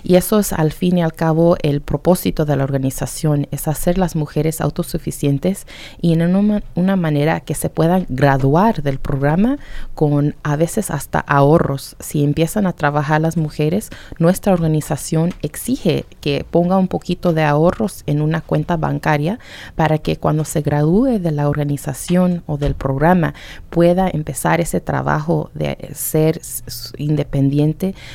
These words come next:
de poder valer por ella misma y sus hijos.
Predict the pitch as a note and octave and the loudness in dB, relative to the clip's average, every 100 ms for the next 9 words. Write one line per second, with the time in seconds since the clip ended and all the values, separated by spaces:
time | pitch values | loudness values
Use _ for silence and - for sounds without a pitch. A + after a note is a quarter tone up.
0 | - D3+ D3 - C#3+ D3 D3+ D#3+ C#3+ C#3+ | -8 -4 -4 -4 -4 0 0 0 -2 -4
1 | C#3 D3 F3 E3+ D3 D3+ D#3 D3 D3 D#3+ | 0 0 0 -2 0 0 0 0 -2 -2
2 | G3+ G3+ F3+ C3+ - A#2+ B2+ B2 B2+ - | -2 -2 -2 -8 -8 -4 -2 -2 -6 -10